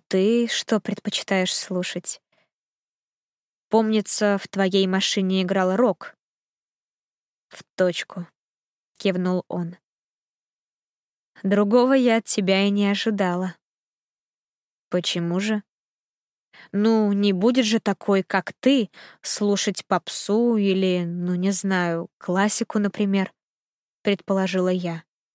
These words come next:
«Такой, как я, это какой?» спросил он. «Большой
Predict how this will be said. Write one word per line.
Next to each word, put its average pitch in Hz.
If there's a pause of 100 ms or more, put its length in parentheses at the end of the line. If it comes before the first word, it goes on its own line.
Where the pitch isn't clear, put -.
(1500)
«Такой, 196
как -
я, 202
это 180
какой?» 180 (560)
спросил -
он. 170 (1600)
«Большой 220